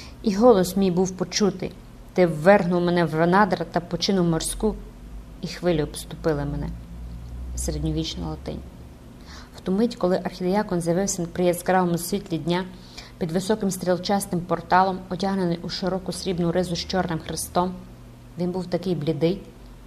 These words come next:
що багатьом з натовпу могли видатися, нібито один з мармурових єпископів, що стоять схилені в уклоні,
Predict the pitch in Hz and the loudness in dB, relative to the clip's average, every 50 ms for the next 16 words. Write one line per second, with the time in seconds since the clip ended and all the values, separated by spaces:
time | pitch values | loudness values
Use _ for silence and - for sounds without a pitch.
0 | - - - - - 196 160 170 180 175 170 175 190 185 175 170 - 175 175 180 | -16 -12 -8 -4 -2 0 2 4 4 4 4 2 0 -2 -2 -2 0 0 -2 -2
1 | 180 202 - - 185 180 175 170 170 185 180 147 175 185 180 185 - 196 185 - | -2 -4 -6 -4 -4 -2 -2 0 2 2 2 4 2 2 0 0 -2 -4 -4 -4
2 | - 190 - - - - - - - - - - 180 190 214 196 202 208 - - | -6 -10 -12 -14 -18 -20 -20 -18 -20 -20 -10 -4 -2 -2 0 0 0 -2 -2 -2
3 | - 180 156 180 208 214 202 208 190 180 180 170 165 165 170 175 175 175 175 - | -2 0 0 2 2 2 2 2 2 2 4 4 4 4 6 4 4 4 0 -4
4 | - 196 185 185 202 190 - - - 151 135 - 156 - - - - - - - | -4 -6 -2 0 0 -2 -2 -2 -6 -8 -8 -8 -10 -12 -12 -16 -18 -18 -18 -12
5 | - - - 226 214 - - - 196 196 185 185 185 - - - 208 202 202 196 | -8 -2 0 0 0 0 2 4 4 4 4 2 0 -4 -2 0 2 2 2 2
6 | 196 196 196 170 175 - - 165 - - 165 175 185 190 196 202 | 2 0 -2 -2 -4 -8 -10 -8 -2 2 4 4 4 4 2 -2